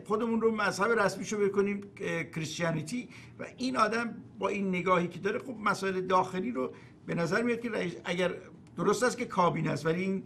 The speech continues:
اه، اگر آقای ترامپ فقط ویترین قضیه باشه، آقای پنس به نظر من خطرناکه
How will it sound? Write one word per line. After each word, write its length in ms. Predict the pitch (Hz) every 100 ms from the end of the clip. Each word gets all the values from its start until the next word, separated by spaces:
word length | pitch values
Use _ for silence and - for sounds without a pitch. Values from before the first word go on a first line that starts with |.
| - - -
اه، 260 | - 73 73 73 78 80 - - -
اگر 240 | 185 180
آقای 240 | 175 165 165 165 - -
ترامپ 280 | - 185 185
فقط 260 | 175 180 160
ویترین 480 | 185 - - 254 247
قضیه 380 | 190 165 151 165
باشه، 460 | 165 156 214 226 - - - - -
آقای 280 | - 165 170
پنس 480 | 170 - 170 190 185
به 100 | 190
نظر 260 | 165 156
من 100 | 156
خطرناکه 840 | 175 175 165 160 147 170 170 180 185